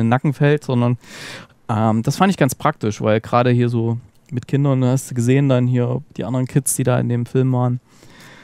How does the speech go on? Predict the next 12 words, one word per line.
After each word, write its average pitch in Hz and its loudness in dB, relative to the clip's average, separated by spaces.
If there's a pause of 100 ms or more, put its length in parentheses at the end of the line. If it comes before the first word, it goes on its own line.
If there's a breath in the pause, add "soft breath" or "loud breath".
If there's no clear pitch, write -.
(220 loud breath)
mit 120 -6
dem 117 -2
Popcorn 127 -2
und 120 -2
so. 117 -6 (720)
Jedenfalls, 180 2 (360)
ähm, 147 0
haben 143 0
wir 156 0
Pets - 0
zwei 170 -2
angeschaut. 110 -4